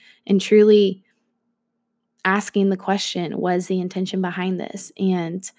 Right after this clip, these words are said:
am I doing this for the right reasons? And do I mean what I say?" Because I have found just in this day and age, people say a lot of things and they don't mean it. And that could go for honestly anything. Relationships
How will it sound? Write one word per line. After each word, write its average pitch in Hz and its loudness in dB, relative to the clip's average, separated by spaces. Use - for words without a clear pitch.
am 208 4
I 196 4
doing 196 4
this 247 0
for 190 0
the 196 0
right 180 0
reasons? 208 2
And 196 2
do 196 4
I 202 4
mean 180 2
what 165 -2
I 156 -4
say?" - -8
Because 185 2
I 196 0
have 214 0
found 185 -2
just - 2
in 202 6
this 196 2
day 196 6
and 185 4
age, 185 0
people 220 2
say 202 4
a 208 4
lot 196 2
of 220 0
things 233 2
and 196 4
they 190 4
don't 170 -6
mean 160 -8
it. 160 -10
And 196 2
that 214 0
could 226 0
go 196 4
for 185 -4
honestly 202 0
anything. 175 -4
Relationships 196 0